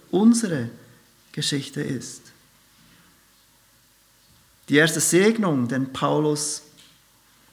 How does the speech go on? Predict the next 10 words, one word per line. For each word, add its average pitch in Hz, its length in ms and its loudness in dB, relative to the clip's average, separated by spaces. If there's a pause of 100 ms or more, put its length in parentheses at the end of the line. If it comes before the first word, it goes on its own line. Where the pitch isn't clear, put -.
(240)
auflistet, 156 960 0
der 139 80 -2
erste 143 200 -4
Segen, 180 580 0 (1400)
finden 180 260 2
wir 175 80 2
gleich 165 360 2
in 151 80 -4
Vers 147 360 -2
eins. 147 720 0